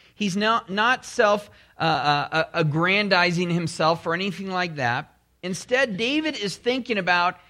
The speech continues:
in his position of power,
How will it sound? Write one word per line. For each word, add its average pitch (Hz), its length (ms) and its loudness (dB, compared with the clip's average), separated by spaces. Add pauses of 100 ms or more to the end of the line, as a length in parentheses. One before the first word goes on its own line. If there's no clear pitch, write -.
(880)
in 170 140 2
his 226 320 2
position 214 640 -2
of 190 160 -8
power, - 600 -10